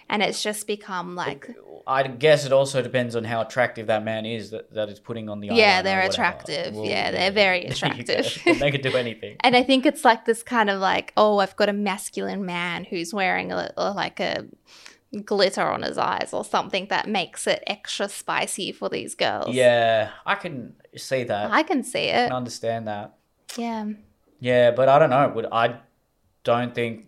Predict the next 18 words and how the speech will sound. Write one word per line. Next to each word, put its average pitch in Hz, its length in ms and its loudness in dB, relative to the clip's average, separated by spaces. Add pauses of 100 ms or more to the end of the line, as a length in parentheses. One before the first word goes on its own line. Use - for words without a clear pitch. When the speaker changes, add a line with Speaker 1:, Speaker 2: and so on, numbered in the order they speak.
Speaker 2:
by 120 180 2
the 120 80 0
time 123 360 2
those 120 240 2
girls 117 260 0
get 117 220 2
to, 117 100 -8
say, 110 240 -2
twenty-four, 110 460 -8
twenty-five, 110 460 -6
twenty-six 107 520 -10
and 113 80 -10
are 110 40 -8
looking 110 220 -10
for 110 140 -8
a 107 60 -2
long-term 110 460 -6
partner, 110 600 -4